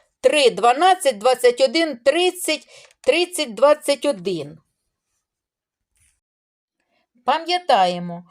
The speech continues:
що в усьому світі трійка є символом життя.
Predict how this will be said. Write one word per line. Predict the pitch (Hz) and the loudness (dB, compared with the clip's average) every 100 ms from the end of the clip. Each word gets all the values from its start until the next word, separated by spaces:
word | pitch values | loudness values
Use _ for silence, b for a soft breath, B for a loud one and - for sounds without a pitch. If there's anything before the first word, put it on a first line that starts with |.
| b | b
що | - - 277 | -14 -10 -8
в | |
усьому | 302 - 330 311 | -6 -4 -4 -4
світі | 302 277 339 392 - | -6 -6 -8 -12 -12
трійка | 202 - 262 359 403 - 180 160 - _ _ _ _ _ _ | -14 -8 -6 -6 -8 -6 -6 -6 -12 _ _ _ _ _ _
є | 180 208 285 | -16 -2 -2
символом | 285 339 381 277 247 233 233 | -2 -6 -6 0 0 0 -4
життя. | 294 330 _ 220 160 131 | -8 -12 _ -6 -6 -6